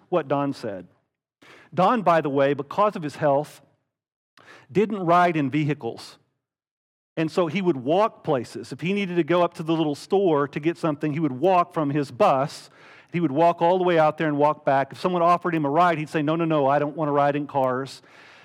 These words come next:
The jostling of the car, something about it, he, he, and Don has since passed. His health problems were severe. So he walked places. Eventually, he would walk all the way to the church building to sit with us on Wednesday nights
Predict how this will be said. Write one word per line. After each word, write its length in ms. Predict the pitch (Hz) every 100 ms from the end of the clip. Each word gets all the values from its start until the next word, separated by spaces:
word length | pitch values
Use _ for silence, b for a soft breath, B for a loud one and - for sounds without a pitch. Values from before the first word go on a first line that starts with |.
| B
The 80 | 143
jostling 560 | 117 156 165 - 165 151
of 100 | 131
the 80 |
car, 300 | 151 160 151
something 420 | 143 165 156 156 143
about 320 | 127 135 135
it, 120 | 127
he, 240 | 120 147 139
he, 280 | 143 123 -
and 340 | 135 131 120 117 -
Don 240 | 147 151
has 140 | 156 143
since 280 | 143 123 -
passed. 600 | 165 131 104 120 - -
His 340 | 151 - - _ _
health 280 | 139 147 - _ _
problems 480 | - 135 135 127 -
were 120 | 123
severe. 500 | - 151 170 117 110 b b b b
So 100 | 220
he 80 | 220
walked 300 | 220 277 277
places. 340 | 160 131 135 151
Eventually, 640 | 170 202 277 233 170 147 B B B
he 120 | 214
would 120 | 190
walk 300 | 156 185 180
all 400 | - 190 226 254
the 80 | 233
way 200 | 202 190
to 120 | 185
the 100 | 160
church 320 | - 180 180 -
building 320 | 110 98 110 _ _ _ _ _ _ _ _ _ _ _ _ _ _ _
to 80 | 156
sit 240 | - 180 139
with 160 | 123
us 320 | 120 - - _
on 140 | 143 143
Wednesday 320 | 147 139 143
nights 460 | 113 92 - -